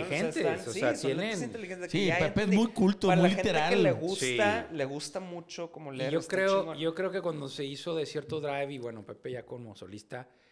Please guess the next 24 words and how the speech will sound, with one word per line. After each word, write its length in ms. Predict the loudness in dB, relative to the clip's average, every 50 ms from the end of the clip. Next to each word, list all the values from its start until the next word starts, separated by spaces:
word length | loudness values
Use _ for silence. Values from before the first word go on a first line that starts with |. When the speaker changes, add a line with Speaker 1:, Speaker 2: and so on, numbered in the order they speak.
| _ _ _ _ _ _ _ _ _ _
Speaker 1:
veía 340 | -10 -6 -4 -2 -2 -2 -2
los 160 | -2 -4 -6
comentarios 580 | -6 -8 -8 -8 -10 -10 -10 -8 -6 -6 -6 -6
de 100 | -6 -6
los 160 | -8 -8 -12
fans. 380 | -12 -12 -12 -12 -14 -14 -16 -18 -18 -18
<laughs> 120 | -18 _
Está 480 | -18 -20 -18 -20 -20 -20 -16 -14 -12 -12
divertidísimo. 760 | -10 -8 -8 -8 -10 -12 -14 -16 -16 -16 -14 -14 -12 -12 -10 -6 -4
Speaker 3:
Ah, 180 | -2 0 0 0
sí, 360 | 0 -2 -2 -2 -2 -2 -4
cómo 160 | -2 -4 -2 2
no. 40 |
Speaker 1:
Pero 540 | 4 4 6 6 6 6 6 4 2 -6 -16 -16 -8
decían 320 | -4 -2 -2 0 2 2 2
algo 200 | 2 0 0 0
muy 180 | 0 0 0
cierto. 400 | 2 2 2 2 2 0 -2 -4
Decían, 320 | -4 -2 -2 -2 -2 -4 -6
"Haz 120 | -10 -10
de 40 | -8
cuenta", 400 | -6 -4 -4 -4 -4 -4 -8 -14 _ _
o 100 | -12 -8
sea... 280 | -4 -4 -4 -4 -6